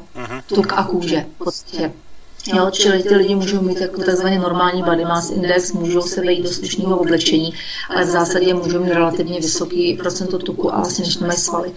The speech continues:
Speaker 1: Mhm.
Speaker 2: tak, tak je to blbě. Takže, eh, svaly jsou ta nejdůležitější věc a mluví se o tom, že u těch seniorů je sarkopenie, že ty svaly ubývají.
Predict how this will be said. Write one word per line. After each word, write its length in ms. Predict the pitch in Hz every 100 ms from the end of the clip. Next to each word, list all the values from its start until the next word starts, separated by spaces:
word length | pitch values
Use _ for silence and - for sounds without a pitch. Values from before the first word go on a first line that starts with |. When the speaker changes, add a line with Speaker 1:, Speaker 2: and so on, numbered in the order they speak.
| -
Speaker 1:
Mhm. 240 | 254 - -
Speaker 2:
tak, 100 | 180 175 - 359
tak 140 | 165
je 60 | 175
to 100 | 185
blbě. 320 | 160 156 - - - -
Takže, 260 | 175 190 190 - -
eh, 120 | 180
svaly 340 | 175 175 175
jsou 320 | 180 202 185 175
ta 160 | 190
nejdůležitější 680 | 180 175 190 185 190 - 196
věc 300 | 175 175 -
a 140 | 185 175
mluví 240 | 170 190
se 140 | -
o 60 | 170
tom, 200 | 170 170
že 100 | 185
u 80 | 180
těch 160 | 190 -
seniorů 440 | - 175 170 165
je 60 | 170
sarkopenie, 720 | 170 175 185 185 175 170 160
že 120 | 160
ty 180 | 175 -
svaly 280 | - - 160
ubývají. 500 | - 175 180 - 160